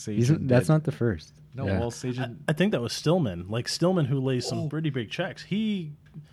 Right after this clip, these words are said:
Speaker 3: he tried to, he just got hit, like, bad.
Speaker 2: That's right. It was in the neutral zone, and, and Stillman tried to hit him,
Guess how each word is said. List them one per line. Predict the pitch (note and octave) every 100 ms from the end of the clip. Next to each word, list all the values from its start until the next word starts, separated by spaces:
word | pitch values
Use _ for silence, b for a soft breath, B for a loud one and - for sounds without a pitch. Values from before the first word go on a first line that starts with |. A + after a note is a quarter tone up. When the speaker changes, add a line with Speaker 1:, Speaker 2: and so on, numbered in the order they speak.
| B
Speaker 3:
he | F3+ G#3
tried | - E3 D#3 D#3
to, | D3 A2
he | D#3
just | E3+ D3+
got | B2+ - - -
hit, | E3 - - -
like, | G#2 - -
bad. | G2 F#2+ - - -
Speaker 2:
That's | C#3 D3 D3
right. | D#3
It | A2+
was | A#2
in | C#3
the | C#3+
neutral | B2+ D3+ E3+
zone, | B2 G2+ G2+ - A#2+
and, | A#2 - - _ _ - - _ -
and | B2 A#2
Stillman | - D3+ D3+
tried | D3
to | B2
hit | C3+
him, | B2+